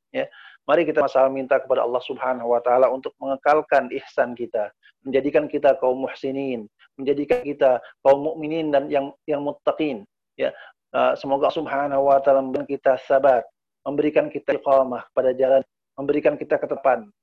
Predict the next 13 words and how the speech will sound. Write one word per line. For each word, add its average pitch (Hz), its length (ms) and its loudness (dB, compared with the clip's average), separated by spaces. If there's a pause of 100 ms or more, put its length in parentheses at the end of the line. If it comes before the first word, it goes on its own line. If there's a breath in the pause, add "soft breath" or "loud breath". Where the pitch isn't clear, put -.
(220)
memberikan 143 640 0
kita 135 400 2
kemauan 135 560 0
untuk 143 560 -8
selalu 139 400 2
mengerjakan 127 480 -2 (160)
amalan-amalan 123 640 -4
baik, 117 320 -4 (480 soft breath)
dan 135 160 0
memberikan 131 480 -2
kita 131 160 -6
husnul 131 320 -6 (240)
khatimah. 117 480 -2